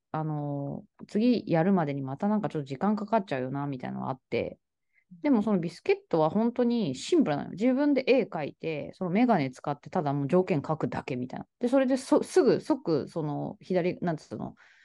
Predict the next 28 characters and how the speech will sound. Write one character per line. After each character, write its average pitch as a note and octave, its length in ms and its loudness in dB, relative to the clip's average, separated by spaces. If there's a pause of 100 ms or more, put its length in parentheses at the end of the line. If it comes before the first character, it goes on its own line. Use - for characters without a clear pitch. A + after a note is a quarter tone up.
(180)
横 F#3 200 0
に F#3+ 60 4
あ F#3 60 4
る D#3+ 80 0
画 D3+ 120 0
面 D3 220 0
に D#3+ 180 0
<laughs> - 320 -4
動 F3+ 160 0
き F#3+ 140 0
が D3+ 80 2
反 D3+ 240 -2
映 D#3 80 -4
さ D#3 140 -4
れ D3 100 -4
て、 D#3 400 -4 (260)
め F#3 80 -6
ち F#3+ 80 -2
ゃ B3 60 -2
く - 60 -14
ち - 80 -2
ゃ A#3+ 40 2
な、 A#3 160 2
な F#3 180 0
ん F#3+ 40 0
つ - 100 -10
う - 40 -16
の。 - 120 -14